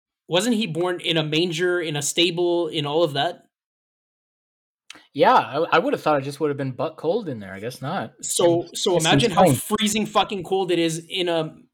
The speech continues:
Speaker 1: manger, in a stable, in the dead of fucking winter, outside. Like, that's not when he was born at all.
Speaker 2: To be fair, Eric, our grandparents walk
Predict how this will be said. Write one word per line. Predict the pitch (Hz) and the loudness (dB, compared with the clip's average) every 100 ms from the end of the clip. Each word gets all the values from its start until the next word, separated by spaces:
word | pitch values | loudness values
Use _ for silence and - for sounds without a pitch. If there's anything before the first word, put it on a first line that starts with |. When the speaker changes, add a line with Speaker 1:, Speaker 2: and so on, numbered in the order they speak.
| - | -6
Speaker 1:
manger, | 165 170 185 165 180 | 0 0 2 0 0
in | 156 | -2
a | 147 | -4
stable, | - 165 165 160 160 | 0 0 2 0 0
in | 160 160 | 0 -2
the | 143 | -4
dead | 135 156 156 | -2 0 2
of | 147 | 0
fucking | 143 151 143 | -2 -6 -6
winter, | 131 131 135 143 135 127 | -8 -8 -6 -6 -6 -6
outside. | 143 147 143 147 123 123 | -6 -6 -4 -2 -2 -4
Like, | 120 123 - | -8 -10 -8
that's | 139 143 | -8 -4
not | 147 139 | -4 -4
when | 143 139 | -6 -6
he | 139 | -6
was | 123 | -8
born | 123 123 | -12 -12
at | 110 | -12
all. | 113 107 107 _ _ _ _ _ _ _ _ _ _ _ _ _ _ - | -10 -12 -14 _ _ _ _ _ _ _ _ _ _ _ _ _ _ -10
Speaker 2:
To | 190 | -2
be | 285 | -2
fair, | - 156 170 | 2 2 2
Eric, | 156 160 175 | 0 0 0
our | 139 160 | -2 -4
grandparents | 139 131 143 147 156 160 - | -2 -4 -4 -6 -6 -8 -4
walk | 143 131 | -2 -2